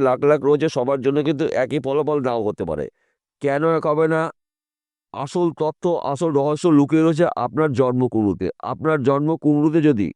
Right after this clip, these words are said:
সেনাপতি গ্রহ মঙ্গল শুভ থাকে, ভাগ্য শুভ থাকে, গুরু বৃহস্পতি শুভ থাকে, তাহলে এই পঁয়তাল্লিশ দিনের মধ্যে কিন্তু আপনাদের দীর্ঘদিনের আশা বা স্বপ্নগুলো পূর্ণ হতে পারে। আপনাদের জীবনে মারাত্মক শুভ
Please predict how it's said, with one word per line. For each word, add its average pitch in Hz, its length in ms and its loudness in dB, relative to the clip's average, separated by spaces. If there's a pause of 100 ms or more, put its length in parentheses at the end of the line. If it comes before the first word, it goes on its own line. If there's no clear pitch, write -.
(520)
সেনাপতি 151 560 0
গ্রহ 160 240 2
মঙ্গল 143 380 0
শুভ 143 260 -2 (100)
থাকে, 156 280 0
ভাগ্য 123 320 -4 (100)
শুভ 143 300 -2
থাকে, 160 260 -2
গুরু 143 260 2
বৃহস্পতি 156 380 0
শুভ 143 220 0 (100)
থাকে, 120 280 -6 (600)
তাহলে 143 220 -2
এই 160 160 0
পঁয়তাল্লিশ 160 500 0
দিনের 165 240 2
মধ্যে 147 340 0
কিন্তু 156 280 -2
আপনাদের 151 380 -2 (140)
দীর্ঘদিনের 156 760 2 (560)
আশা 139 320 -2
বা 165 140 -2
স্বপ্নগুলো 151 600 0 (160)
পূর্ণ 156 260 0 (100)
হতে 123 240 0
পারে। 80 240 -2 (640)
আপনাদের 160 420 -2 (100)
জীবনে 160 440 0
মারাত্মক 143 580 -2 (120)
শুভ 139 240 -4